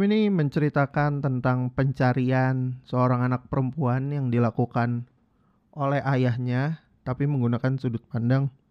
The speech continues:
gadget. Film dimulai pada suatu malam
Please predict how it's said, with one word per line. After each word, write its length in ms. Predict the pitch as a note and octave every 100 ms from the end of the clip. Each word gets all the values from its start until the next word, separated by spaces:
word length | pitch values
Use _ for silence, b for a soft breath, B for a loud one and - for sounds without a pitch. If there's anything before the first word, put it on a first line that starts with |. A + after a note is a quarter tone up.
| _
gadget. 320 | B2+ B2+ B2+ - _ - _ _ _ _ _ _ _ _ _ _ _ _ _ _ _ _ _ _ _ _ _ _ _
Film 280 | - E3+ F#3
dimulai 760 | E3+ D#3+ D#3+ F3 F3+ F3+ E3+ E3 - -
pada 480 | C3+ B2+ C3 C3 B2+
suatu 320 | - B2+ C3
malam 680 | B2 B2 A#2+ B2 C3 D3 D#3+